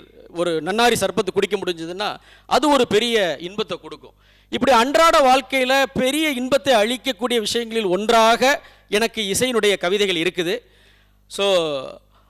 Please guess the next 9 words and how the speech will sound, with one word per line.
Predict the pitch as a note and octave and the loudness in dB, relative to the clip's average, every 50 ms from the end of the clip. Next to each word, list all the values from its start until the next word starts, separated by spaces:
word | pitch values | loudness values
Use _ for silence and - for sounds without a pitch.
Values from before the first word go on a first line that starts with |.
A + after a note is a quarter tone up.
| _ _ _ - - | _ _ _ -6 -2
அ, | D#3+ D3+ D3 D3 | -2 -2 -2 -2
எங்களுக்கு | D3+ E3 G3 G#3+ A#3 B3+ C4 B3+ - A#3 A#3+ | -2 -2 -2 0 0 0 -2 0 -2 -4 -4
காரணமற்ற | - G3 G3 G#3+ B3 B3+ C4 B3 B3+ - - - C4 | 0 2 2 2 2 2 0 0 -2 -2 0 -2 -2
இன்பத்தை | B3 A3 A3 A3 A3+ - - A#3+ A3+ | -2 -2 -2 -2 -2 0 0 -2 0
தொடர்ந்து | - F#3+ F#3 G#3+ A3+ B3 C4 C4+ | 0 0 0 0 -2 0 0 0
வழங்கிக்கிட்டு | A#3+ G3+ G3+ G#3 G#3+ F#3+ F3+ G#3 | 2 2 0 -2 -6 -6 -6 -8
இருக்கக்கூடிய | G3 F3 F#3 D#3+ F3 F3 F3 E3+ | -6 -6 -6 -6 -2 -2 0 -2
இசையை | D#3+ D#3+ - G3 G3+ F3+ E3+ - | 0 -2 -2 0 0 0 0 0
பாராட்டுறேன். | D#3+ D#3+ F3 F#3+ F#3+ G3 F3+ F#3 G#3+ A#3 | 0 2 2 2 2 2 0 -2 -2 -2